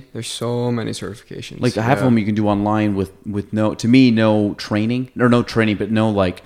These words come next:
Speaker 1: I,
Speaker 2: view-
Speaker 1: mine was all online, my cert.
Speaker 2: Yeah, so it's
Speaker 1: Yeah.
Speaker 2: like you can go on, g-, get, I mean, it's kinda like, well, being in real estate. You can go online, take the test, and then all of a
Speaker 1: Mm-hmm.
Speaker 2: sudden you can sell someone a home.
Speaker 1: Yep.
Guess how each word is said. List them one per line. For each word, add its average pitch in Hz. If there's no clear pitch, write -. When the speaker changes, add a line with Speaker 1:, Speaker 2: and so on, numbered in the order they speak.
Speaker 1:
I, 120
Speaker 2:
view- 110
Speaker 1:
mine 127
was 107
all 117
online, 98
my 92
cert. 95
Speaker 2:
Yeah, 127
so 104
it's 113
Speaker 1:
Yeah. 127
Speaker 2:
like 117
you 127
can 113
go 120
on, 117
g-, 98
get, 117
I 120
mean, 143
it's 120
kinda 214
like, 175
well, 98
being 107
in 92
real 123
estate. 107
You 92
can 117
go 110
online, 107
take 101
the 95
test, 120
and 117
then 107
all 98
of 101
a -
Speaker 1:
Mm-hmm. -
Speaker 2:
sudden 98
you 95
can 98
sell 104
someone 95
a 87
home. 117
Speaker 1:
Yep. 110